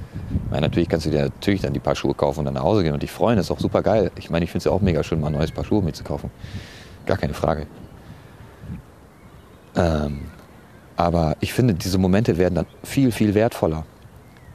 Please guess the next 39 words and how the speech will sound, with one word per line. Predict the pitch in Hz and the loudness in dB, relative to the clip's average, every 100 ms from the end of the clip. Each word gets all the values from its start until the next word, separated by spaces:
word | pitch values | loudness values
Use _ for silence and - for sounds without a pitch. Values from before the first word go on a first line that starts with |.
| - | -12
Ich | - 95 | -4 0
war | 135 | 2
vorhin | - 127 | 2 2
sehr | 104 123 | 4 2
traurig, | - 135 127 | 2 0 0
als | 113 | -2
ich | - | -2
zu | 85 | 0
Hause | 82 85 | 2 2
angekommen | 87 80 85 | -2 -2 -2
bin | 87 | 0
und | 90 | 0
ich | 87 | 0
dachte, | - 104 104 98 - - - - - - - - - - - - - - - - - - - - - - - - - - - - - - - | -2 -2 0 -2 -4 -20 -20 -20 -20 -20 -20 -20 -20 -20 -20 -20 -20 -20 -20 -20 -20 -20 -20 -20 -20 -18 -18 -16 -16 -16 -18 -20 -18 -20 -6
also | - 123 - | 0 2 2
ich | 117 | -2
kenn | - 135 | 2 4
mich | 147 78 | 4 2
auch | 113 | 0
so, | - 107 104 | 2 2 2
dass | 104 - | 2 0
ich | |
dann | - 98 | 0 2
denk, | 101 104 - - | 4 2 -2 -8
"Ah | - 113 | -4 -2
nein, | 110 120 | 2 4
ich | 110 - | 2 2
will | 117 | 2
nicht | 113 | 2
schon | 113 | 2
wieder | 113 123 | 2 2
die | 104 | 2
Traurigkeit, | - 101 101 101 95 | 0 0 0 0 0
warum | 90 101 101 | 2 2 2
geht | 104 | 2
die | |
nicht | 107 101 | 0 0
mal | 107 | 2
weg?" | 101 110 - | 2 0 -2